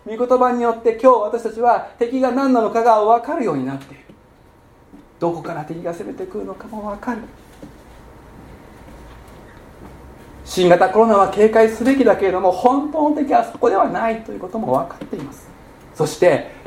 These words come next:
どこに向かって生きればよいのか、どこに向かって生きれば平和が、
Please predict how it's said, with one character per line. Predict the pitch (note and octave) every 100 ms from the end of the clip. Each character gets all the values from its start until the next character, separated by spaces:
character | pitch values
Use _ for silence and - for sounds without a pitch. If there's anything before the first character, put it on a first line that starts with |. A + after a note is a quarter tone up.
| D#3+
ど | G3
こ | G3+
に | G3+
向 | F3+ F3
か | F3
っ | F3
て | F3+
生 | F3+
き | G#3+
れ | G3+
ば | F#3+ F#3
よ | F#3+
い | E3+
の |
か、 | E3 E3+ - - -
ど | A3
こ | A3+ A#3+
に |
向 | A#3 A3
か | A3
っ | G#3+
て | -
生 | G#3
き | A3
れ | G#3+
ば | G3+ G3 - -
平 | F#3+ F3+ E3+
和 | D#3+
が、 | D#3 D#3